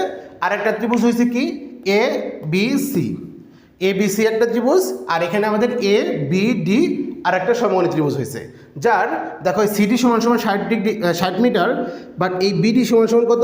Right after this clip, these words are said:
সেটা আমরা জানি না, ঠিক না? এই বিডি সমান সমান কত সেটা আমরা ধরে নিলাম এক্স, এই বিডি সমান সমান কত ধরে নিলাম? এক্স, ঠিক আছে?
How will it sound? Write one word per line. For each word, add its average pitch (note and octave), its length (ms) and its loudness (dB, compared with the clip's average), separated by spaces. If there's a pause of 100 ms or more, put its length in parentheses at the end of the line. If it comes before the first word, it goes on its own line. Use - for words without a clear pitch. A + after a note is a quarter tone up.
সেটা G#3+ 160 2
আমরা F3+ 160 2
জানি D3+ 220 2
না, A#2+ 120 2 (160)
ঠিক G3 160 0
না? A#3+ 120 2 (540)
এই F3 100 4
বিডি G#3 280 2
সমান A3 240 4
সমান A#3 200 2
কত A3+ 140 0 (120)
সেটা A3 140 0
আমরা G3+ 140 2
ধরে F3 220 2
নিলাম G3+ 220 2 (160)
এক্স, - 180 -4 (560)
এই D#3 100 0
বিডি F#3+ 240 0
সমান G#3+ 200 2
সমান A3+ 200 2
কত A3+ 200 2
ধরে A3 160 2
নিলাম? B3+ 200 0 (120)
এক্স, C3 240 -6 (380)
ঠিক F#3+ 160 -2
আছে? D#4+ 180 0